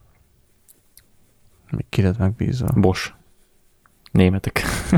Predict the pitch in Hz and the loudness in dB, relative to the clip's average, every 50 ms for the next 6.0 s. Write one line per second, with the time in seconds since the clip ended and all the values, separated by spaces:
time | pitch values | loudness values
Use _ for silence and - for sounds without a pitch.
0 | - - - - - - _ _ _ _ _ - - - - - - - - _ | 4 4 0 0 0 -8 _ _ _ _ _ -16 -16 -16 -16 -18 -20 -20 0 _
1 | - 101 95 98 92 90 90 95 101 - 101 90 - - 107 - - 107 101 - | 4 6 6 6 6 6 6 4 4 2 2 0 2 -2 -4 -4 -2 -4 -4 -2
2 | - 101 98 95 98 101 110 110 110 107 107 - - - - 120 110 - _ _ | 0 2 2 2 2 0 0 0 -2 -2 -4 -4 -8 -8 -8 -8 -8 -8 _ _
3 | _ - - - - - - - - _ _ _ _ _ _ _ _ _ _ _ | _ -20 -20 -20 -20 -20 -20 -20 -20 _ _ _ _ _ _ _ _ _ _ _
4 | _ _ _ _ _ _ _ _ _ _ _ _ _ _ _ _ _ - - 110 | _ _ _ _ _ _ _ _ _ _ _ _ _ _ _ _ _ -2 0 2
5 | 101 - 113 104 101 101 98 101 104 104 98 104 101 - - 104 101 - - 107 | 4 6 6 8 8 8 8 8 6 4 2 0 0 0 0 0 0 0 -2 -6